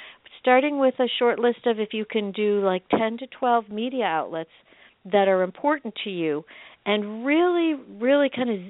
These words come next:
when it comes to pitching article ideas, zero in on them. And, you know, Marnie, depending on your book,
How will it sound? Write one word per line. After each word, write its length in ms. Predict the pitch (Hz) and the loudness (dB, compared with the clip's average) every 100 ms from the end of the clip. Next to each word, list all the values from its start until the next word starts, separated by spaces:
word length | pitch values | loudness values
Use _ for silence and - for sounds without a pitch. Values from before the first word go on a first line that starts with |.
| - - | -20 -4
when 180 | 208 208 | -2 -2
it 80 | |
comes 220 | - 254 254 | -2 -4 -4
to 80 | 269 | -8
pitching 440 | - 254 - 220 | -4 -2 0 0
article 380 | 202 214 233 214 | 2 2 0 -2
ideas, 440 | 180 175 175 165 170 175 | -2 0 0 -2 -4 -4
zero 380 | 208 302 349 285 | 0 2 2 2
in 200 | 269 254 | 2 2
on 280 | 226 208 | 0 0
them. 340 | 196 220 196 160 - - - - | 4 6 4 0 -12 -20 -20 -4
And, 140 | 240 | 0
you 80 | 262 | 0
know, 160 | 320 370 | 0 2
Marnie, 340 | 262 220 214 | 2 2 0
depending 480 | 226 247 320 359 254 | -4 0 0 0 -2
on 140 | 208 | -2
your 100 | 196 | -2
book, 260 | 196 285 262 | 0 2 2